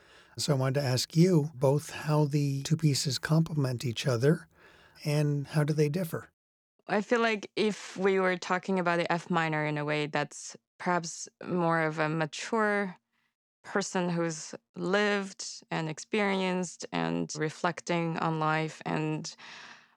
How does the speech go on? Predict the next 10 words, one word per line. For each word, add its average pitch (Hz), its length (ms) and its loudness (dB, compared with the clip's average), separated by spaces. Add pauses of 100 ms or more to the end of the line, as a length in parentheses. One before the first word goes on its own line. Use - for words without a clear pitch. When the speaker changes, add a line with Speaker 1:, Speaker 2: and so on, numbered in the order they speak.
Speaker 2:
celebrating. 170 920 0
And - 500 0
the 170 80 -2
second, 165 520 -2
the - 140 -4
E 175 80 2
flat, 147 520 -2
is 151 340 -2 (420)
perhaps 156 360 -2
more 151 380 0